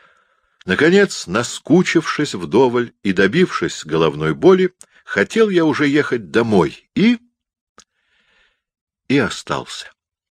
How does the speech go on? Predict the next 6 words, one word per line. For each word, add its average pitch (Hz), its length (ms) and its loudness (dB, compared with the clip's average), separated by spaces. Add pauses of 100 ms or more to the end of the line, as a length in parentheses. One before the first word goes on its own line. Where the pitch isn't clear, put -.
(960)
Я 87 380 -2
увидал 87 520 0
женщину 110 720 -2
в - 100 -14
черном 190 640 -2
домино, 87 640 -6